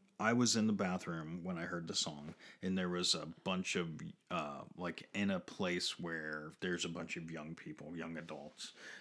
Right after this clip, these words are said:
you know, so our, um, so the place had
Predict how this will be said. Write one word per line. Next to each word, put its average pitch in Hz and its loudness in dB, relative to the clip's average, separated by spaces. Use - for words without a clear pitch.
you 98 4
know, 78 -2
so 98 8
our, 87 2
um, 76 0
so - 2
the 95 0
place 98 2
had 82 -4